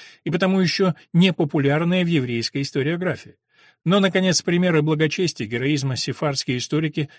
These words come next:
нашли в поведении криптоиудеев, евреев, крестившихся в ходе погромов или впоследствии, но втайне продолжавших практиковать иудаизм и за это пострадавших от инквизиционных преследований,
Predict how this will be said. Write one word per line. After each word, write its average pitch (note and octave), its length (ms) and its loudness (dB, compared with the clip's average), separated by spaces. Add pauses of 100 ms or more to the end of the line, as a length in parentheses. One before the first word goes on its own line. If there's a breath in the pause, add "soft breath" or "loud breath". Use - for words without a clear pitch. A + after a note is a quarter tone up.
(100)
нашли C3 420 -2
в - 120 -8
поведении C3 680 -2 (140)
криптоиудеев, D#3+ 1000 -2
евреев, A#2 560 0 (240 loud breath)
крестившихся F#3 720 0
в D3+ 60 -8
ходе D#3 260 2
погромов C#3 640 -2
или D#3+ 180 2
впоследствии, C3+ 920 0 (240 loud breath)
но F3 160 2
втайне F#3+ 480 0
продолжавших E3+ 840 0
практиковать C#3+ 640 -4
иудаизм C#3 600 -2 (280 loud breath)
и G3+ 140 0
за G3 120 4
это G3+ 220 2
пострадавших E3+ 960 -2
от F#3 220 0
инквизиционных D#3+ 880 0
преследований, A#2+ 680 -4